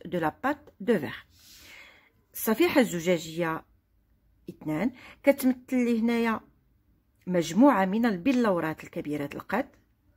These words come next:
ce sont les phénocristaux، مرتبطة فيما بينها مع غياب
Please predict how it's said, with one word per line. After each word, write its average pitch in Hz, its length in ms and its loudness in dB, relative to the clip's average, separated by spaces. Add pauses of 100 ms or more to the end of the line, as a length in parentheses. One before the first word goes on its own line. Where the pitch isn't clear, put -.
(140)
ce - 160 -14
sont 139 180 -6
les 156 140 -4
phénocristaux، 156 720 -6 (1080)
مرتبطة 226 720 2 (100)
فيما 170 340 -4
بينها 156 600 -6 (420)
مع 175 340 4
غياب 160 640 -6